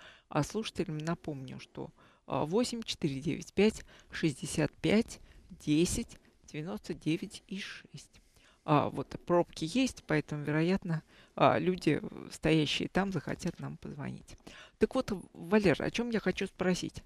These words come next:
Вот ты человек, который проходил через выборы не раз, и через тяжелые выборы, и губернаторские, с успехом и с поражением, и через думские, а, с разными степенями напряженности.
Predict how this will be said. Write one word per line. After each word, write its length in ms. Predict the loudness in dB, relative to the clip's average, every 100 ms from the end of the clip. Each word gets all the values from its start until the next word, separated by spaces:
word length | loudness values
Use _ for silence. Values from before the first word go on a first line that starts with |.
| -20 -20 -4
Вот 160 | 0 2
ты 120 | 2 2
человек, 500 | 2 4 6 6 4
который 400 | 2 4 0 0
проходил 480 | -2 6 6 6
через 300 | -2 -2 0
выборы 380 | 2 4 6 6
не 240 | 4 2 4
раз, 400 | 6 4 -2 -14 -20 -20 -18 -8
и 120 | -4
через 240 | -2 -2
тяжелые 500 | -2 2 4 4 4
выборы, 400 | 2 0 -4 -10 -16 -20 -20 -8
и 140 | -4 0
губернаторские, 1080 | 2 4 4 4 4 2 -2 -4 -6 -6 -8 -18 -20 _ -20 -18 -18 -20 _ -18
с 40 | -14
успехом 540 | 2 8 8 6 2
и 40 | 0
с 60 |
поражением, 840 | 4 6 8 6 2 0 -2 -6 -8 -16 -8
и 80 | -4
через 340 | -2 2 2 2
думские, 680 | 2 2 -2 -6 -6 -6 -8 -20 -20 4
а, 320 | 8 8 6
с 500 | 0 0 0 -2 4
разными 460 | 8 10 8 6 0
степенями 520 | 2 4 4 0 -2
напряженности. 880 | -4 -2 -2 -2 -2 -4 -8 -10 -14